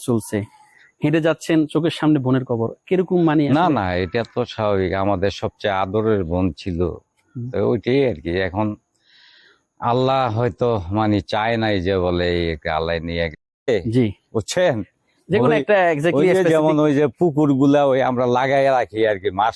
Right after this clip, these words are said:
Speaker 2: টাছ
Speaker 1: হুম।
Speaker 2: চাষ করে, ওই যে দেখেন না, এগুলি ওই
Speaker 1: হুম।
Speaker 2: মানুষ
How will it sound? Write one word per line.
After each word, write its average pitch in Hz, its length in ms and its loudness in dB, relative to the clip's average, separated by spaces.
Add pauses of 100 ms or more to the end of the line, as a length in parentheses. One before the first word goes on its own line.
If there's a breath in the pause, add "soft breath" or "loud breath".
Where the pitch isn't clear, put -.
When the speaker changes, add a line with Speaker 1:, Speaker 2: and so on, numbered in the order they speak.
(120)
Speaker 2:
টাছ 123 160 0
Speaker 1:
হুম। 113 100 -2
Speaker 2:
চাষ 110 260 -2
করে, 113 200 0
ওই 113 180 2
যে 120 120 2
দেখেন 110 340 -2
না, 117 160 0
এগুলি 107 340 0
ওই 113 140 4
Speaker 1:
হুম। - 520 -8
Speaker 2:
মানুষ 107 480 0